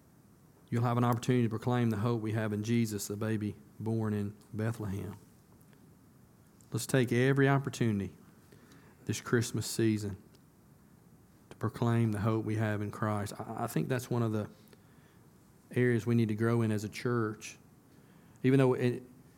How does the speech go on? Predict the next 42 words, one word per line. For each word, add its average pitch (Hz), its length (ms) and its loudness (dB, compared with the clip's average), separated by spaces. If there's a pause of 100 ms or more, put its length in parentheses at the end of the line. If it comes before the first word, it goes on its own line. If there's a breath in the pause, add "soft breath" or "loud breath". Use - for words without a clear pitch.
(200)
all 135 140 4
our 127 100 2
small 151 320 4
group 135 200 6
meetings, 123 420 4
we 120 120 6
ask 123 240 2
the 135 60 -2
question, 127 380 2
"Hey, 131 180 8
has 113 120 6
anybody 127 240 4
had 135 120 4
an 131 80 2
opportunity 127 360 0
to 117 60 0
share 135 200 4
the 127 80 2
gospel?" 123 440 0
And 110 80 2
we 110 60 0
give 117 160 4
every, 123 240 2
we 120 100 2
give 120 220 4
folks 120 340 2
an 117 80 0
opportunity 117 460 0
to 107 60 0
share 127 300 4
that. 104 300 -2
But 110 80 -8
I - 1400 -20
think 131 160 0
we 120 80 2
need 120 120 4
to 110 60 0
be 113 100 4
sharing 117 320 2
the 110 60 0
gospel 113 500 -2
more 104 460 -4